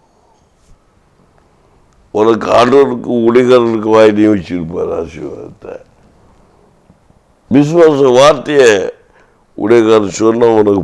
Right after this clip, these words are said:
பலிக்கும். அந்த ஊழியக்காரருடைய வார்த்தையை விசுவாசிக்கணும். வசனம் சொல்லுது, இயேசு கிறிஸ்து "போதகரே,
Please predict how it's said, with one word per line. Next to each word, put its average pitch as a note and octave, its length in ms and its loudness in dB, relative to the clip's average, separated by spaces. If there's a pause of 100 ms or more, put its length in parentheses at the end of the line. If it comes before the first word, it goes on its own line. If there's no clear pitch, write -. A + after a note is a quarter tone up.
பலிக்கும். F#2+ 720 -4 (1400)
அந்த F#2+ 240 -4
ஊழியக்காரருடைய G2+ 840 0
வார்த்தையை G2 500 0
விசுவாசிக்கணும். F#2 1120 -8 (1000)
வசனம் E3+ 540 4
சொல்லுது, D3+ 640 2 (500)
இயேசு A#2+ 300 2
கிறிஸ்து B2+ 360 -2 (960)
"போதகரே, C#3 640 4